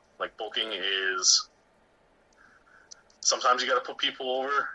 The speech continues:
Sometimes you gotta be the winner. And you may go through long periods,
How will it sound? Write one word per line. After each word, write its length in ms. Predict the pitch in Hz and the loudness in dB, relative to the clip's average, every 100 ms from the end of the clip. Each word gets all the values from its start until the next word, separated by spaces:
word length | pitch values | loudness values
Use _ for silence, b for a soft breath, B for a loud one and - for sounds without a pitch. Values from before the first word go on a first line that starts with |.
| - | -6
Sometimes 480 | - - 107 107 107 | 0 0 2 2 2
you 80 | 104 | 2
gotta 120 | 98 | 0
be 140 | 101 101 | 0 -4
the 80 | |
winner. 240 | 98 101 - - _ _ _ _ _ - 90 | 0 0 -2 -10 _ _ _ _ _ -10 2
And 480 | 92 87 87 87 87 _ _ _ - | 6 8 6 2 -10 _ _ _ -12
you 60 | 98 | -6
may 120 | 95 | -2
go 100 | 98 | -2
through 200 | - 110 | -4 -2
long 160 | 104 107 | 0 0
periods, 640 | 117 110 107 113 - - | 0 2 4 2 -2 -4